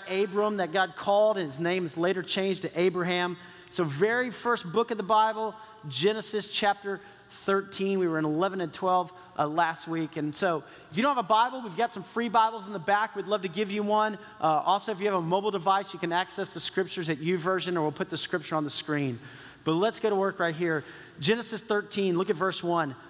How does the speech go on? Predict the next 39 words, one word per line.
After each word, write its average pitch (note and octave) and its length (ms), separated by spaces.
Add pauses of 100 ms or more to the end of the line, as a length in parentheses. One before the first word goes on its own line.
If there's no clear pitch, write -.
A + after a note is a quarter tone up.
"So G#3 340
Abram B3+ 560
went C4 160
up D4+ 140
from C4 240
Egypt F#3+ 520
to G#3+ 80
the G3 80
Negev F3 560 (540)
with F#3 160
his G#3 200
wife A#3 480
and G#3 140
everything A3 380
he G#3+ 160
had, D3+ 320 (120)
and F#3 200
Lot G#3+ 320
went G#3+ 220
with A3+ 200
him. C#3 200 (500)
Abram D4 380
had A3+ 160
become G3+ 340 (200)
very B3+ 440
wealthy F#3+ 680
in D#3 180
livestock F3 640
and D#3+ 100
in D#3+ 80
silver D3+ 420
and C#3+ 100
gold." C#3+ 320 (580)
Now, F3+ 100
I A3 60
wanna C4 120
stop A3+ 300
right G#3 160
there. F#3 240